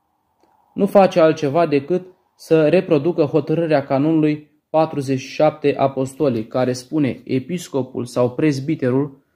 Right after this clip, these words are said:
dacă ar boteza din nou pe cel ce are botezul cu adevărat, sau dacă nu ar boteza pe cel spurcat de către eretici, cei fără credință adevărată, să se caterisească, ca unul care ia în râs crucea și moartea Domnului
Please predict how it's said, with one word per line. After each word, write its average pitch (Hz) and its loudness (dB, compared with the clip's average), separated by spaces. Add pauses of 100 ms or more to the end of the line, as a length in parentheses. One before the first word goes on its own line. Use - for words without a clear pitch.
(160)
dacă 131 0
ar 127 2
boteza 127 2
din 135 -2
nou 143 0
pe 123 -8
cel 147 -4
ce 139 -6
are 139 2
botezul 131 -4
cu 127 -4
adevărat, 117 -4 (260)
sau 127 -2
dacă 135 2
nu 165 2
ar 151 4
boteza 127 -2
pe 135 -6
cel 131 -4
spurcat 131 -4
de 120 -8
către 123 -6
eretici, 110 -6 (280)
cei - -6
fără 131 0
credință 117 -4
adevărată, 110 -6 (380)
să - -8
se 143 -2
caterisească, 131 -2 (640)
ca 120 0
unul 156 2
care 127 -2
ia 139 2
în 127 -2
râs 143 -2
crucea 147 -4
și 131 -8
moartea 135 0
Domnului 139 -2